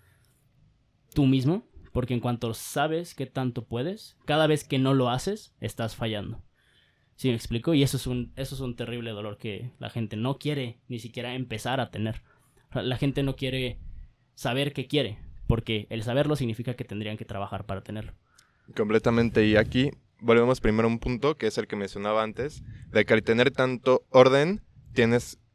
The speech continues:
Speaker 2: eh, certeza al menos de lo que pasa en tu estructura,
Speaker 1: Ujú.
Speaker 2: y todo lo desconocido es caos, y
Speaker 1: Ujú.
Speaker 2: como no tienes control, es miedo.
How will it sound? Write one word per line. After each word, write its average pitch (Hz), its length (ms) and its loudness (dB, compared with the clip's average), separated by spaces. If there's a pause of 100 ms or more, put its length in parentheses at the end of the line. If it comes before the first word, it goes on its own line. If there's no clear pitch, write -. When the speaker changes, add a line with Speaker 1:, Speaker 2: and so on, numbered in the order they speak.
(160)
Speaker 2:
eh, 101 460 2
certeza 120 540 2
al 135 60 4
menos 123 340 -2
de 120 60 4
lo 104 140 4
que 101 120 -6
pasa 120 500 2
en 104 280 -2
tu 101 220 0
estructura, 101 680 0
Speaker 1:
Ujú. 113 200 -2
Speaker 2:
y 110 140 0
todo 123 360 6
lo 123 140 6
desconocido 107 560 -2
es 107 100 -10
caos, 131 440 -2 (100)
y 104 440 -8
Speaker 1:
Ujú. 143 60 -10 (180)
Speaker 2:
como 104 220 0
no 110 100 2
tienes 117 220 -2
control, 110 560 0
es 101 160 -8
miedo. 107 280 -4